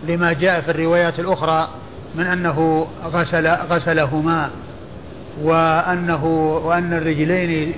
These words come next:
تغسلان ولا تمسحان، تغسلان ولا تمسحان، وأن،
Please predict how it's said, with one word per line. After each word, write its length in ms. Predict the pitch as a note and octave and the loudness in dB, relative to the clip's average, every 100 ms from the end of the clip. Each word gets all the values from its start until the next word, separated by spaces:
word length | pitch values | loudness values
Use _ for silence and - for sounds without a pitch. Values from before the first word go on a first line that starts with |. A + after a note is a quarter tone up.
| - | -4
تغسلان 680 | F#3+ E3 E3 E3 F#3+ F#3 F3+ | 0 0 2 2 2 0 2
ولا 220 | G#3 G#3+ | 2 4
تمسحان، 680 | F#3 F#3+ E3 D3 E3 F3 C#3+ - - - - - - - F#3 | 2 -2 -2 0 2 2 0 -8 -12 -14 -14 -14 -14 -4 0
تغسلان 760 | E3+ E3+ D#3+ E3+ E3+ E3+ E3+ - - - - - | 0 2 2 4 4 2 -2 -6 -14 -14 -14 0
ولا 240 | D#3+ F3+ | 4 4
تمسحان، 800 | F3 E3+ D3 D#3 E3 E3 D#3 D3+ D3+ - - - - - | 4 -2 -2 -2 2 2 2 -2 -4 -10 -14 -16 -14 -6
وأن، 520 | D3+ D#3+ F3 F#3+ F3 | 0 2 2 0 2